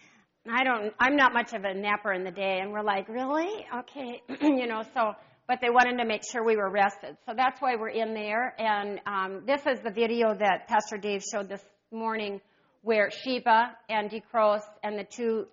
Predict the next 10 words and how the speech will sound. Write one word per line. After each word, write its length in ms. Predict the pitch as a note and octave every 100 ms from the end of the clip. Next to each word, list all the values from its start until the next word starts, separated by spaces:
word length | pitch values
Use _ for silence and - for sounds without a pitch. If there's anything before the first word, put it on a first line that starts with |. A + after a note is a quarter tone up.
| _
sons, 640 | - B3+ A3 G3 F#3+ F#3
this 200 | A3+ G#3
is 340 | A3 G3+ G3 - G3+
where, 300 | A3 G3+ G3
this 140 | A3+ A3
is 100 | G#3+ A3+
their 260 | G3+ F#3
bedroom 440 | F#3+ F3+ F3+ A#2+ D3+
for 80 | A3
all 180 | F3+ G3